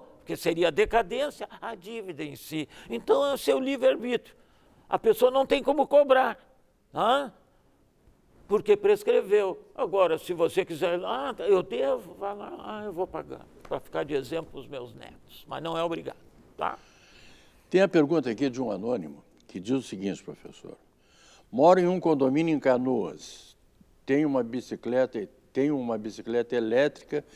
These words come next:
Speaker 2: que fica no estacionamento ao lado das bicicletas. Deixei uma caixa com vinte pratos fundos no espaço da minha bicicleta. No dia seguinte, não estava mais.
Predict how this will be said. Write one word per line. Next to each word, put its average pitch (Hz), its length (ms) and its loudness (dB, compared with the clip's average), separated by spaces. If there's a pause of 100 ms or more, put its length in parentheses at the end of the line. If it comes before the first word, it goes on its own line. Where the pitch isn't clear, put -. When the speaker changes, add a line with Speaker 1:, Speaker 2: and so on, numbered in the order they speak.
(260)
Speaker 2:
que 135 140 -4
fica 165 300 2
no 160 100 -4
estacionamento 139 840 -4
ao 123 100 2
lado 123 300 2
das 123 180 -4
bicicletas. - 1000 -12 (920)
Deixei 160 400 4
uma 190 280 4
caixa 139 580 4
com 127 240 -4
vinte 170 400 -6
pratos 135 680 2
fundos 147 800 -6 (320)
no 120 100 -2
espaço 139 600 2
da 135 160 -2
minha 127 180 -4
bicicleta. 107 800 -10 (960)
No 151 160 0
dia 165 380 4
seguinte, 127 560 -2
não 151 160 0
estava 151 480 0
mais. 101 580 -8